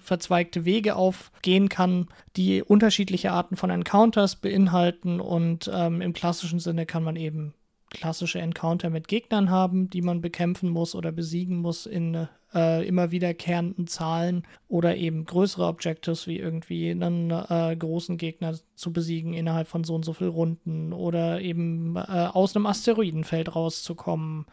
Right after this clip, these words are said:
und so Sachen eben. Und dann gibt es aber auch Spezialkarten auf, oder Felder, auf die man kommen kann, wo man dann solche Entscheidungen treffen muss,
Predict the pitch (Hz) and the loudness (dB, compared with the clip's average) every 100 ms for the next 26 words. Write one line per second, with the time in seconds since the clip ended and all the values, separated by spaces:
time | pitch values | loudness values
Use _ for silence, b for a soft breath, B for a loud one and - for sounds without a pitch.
0 | b - 175 165 165 156 160 - 175 185 | b -2 0 0 -2 -2 -2 -2 -4 -2
1 | 170 190 185 190 240 254 - 220 208 190 | -2 0 2 4 2 0 -6 -6 0 2
2 | 185 170 165 - - - - 185 160 175 | 2 2 0 -6 -16 -18 -6 -4 -2 -2
3 | 165 202 - 202 - 220 214 - - 190 | 2 0 2 2 2 0 -2 -4 -6 -6
4 | - 214 175 160 - 185 196 185 - 190 | -6 -4 -2 -2 0 2 2 0 0 0
5 | 180 180 - - 175 175 170 170 165 165 | 2 -2 -4 0 0 2 0 0 0 2
6 | 170 165 160 160 - - 165 165 175 165 | 2 2 0 -2 -6 -2 -2 -2 -2 0
7 | 180 208 220 202 190 190 185 180 175 180 | 4 4 4 2 2 0 0 0 2 0
8 | - | -2